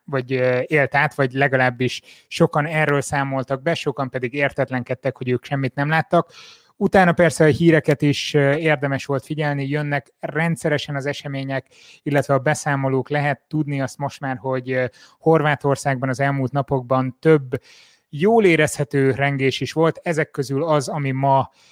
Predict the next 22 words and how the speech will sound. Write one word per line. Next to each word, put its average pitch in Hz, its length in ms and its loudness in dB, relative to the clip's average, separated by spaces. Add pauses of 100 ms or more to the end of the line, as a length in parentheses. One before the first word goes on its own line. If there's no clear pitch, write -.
ö, 127 760 0 (240)
Magyarországon 151 800 2
is, - 220 -4
ö, 131 380 0 (500)
mindenki 156 540 -2
által, 131 260 0
vagy 127 120 -2
sokak 147 320 -2
által 131 300 0
tapasztalható 127 760 -2
volt, 131 360 0 (260)
az 131 220 -2
egy 127 220 -6
elég 170 440 0
erős, 143 480 -2
ö, 135 240 0
rengésnek 131 540 -4
számít, 165 320 -4
de 131 80 0
hogy 131 180 0
mennyire, 143 560 0 (400)
arról 135 480 2